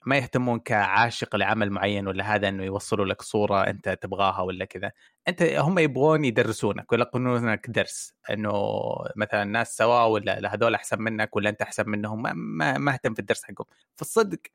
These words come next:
إذا شفت عمل أنا من نتفليكس يحاول يدرسني،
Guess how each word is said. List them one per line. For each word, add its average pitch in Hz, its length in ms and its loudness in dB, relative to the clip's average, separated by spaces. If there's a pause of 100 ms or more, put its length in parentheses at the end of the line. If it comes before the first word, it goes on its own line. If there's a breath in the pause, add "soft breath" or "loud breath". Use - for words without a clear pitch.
(200)
إذا 151 120 2
شفت - 260 2
عمل 135 300 4
أنا 123 200 2
من 117 160 -2
نتفليكس 131 500 -4
يحاول 123 440 4
يدرسني، 123 880 0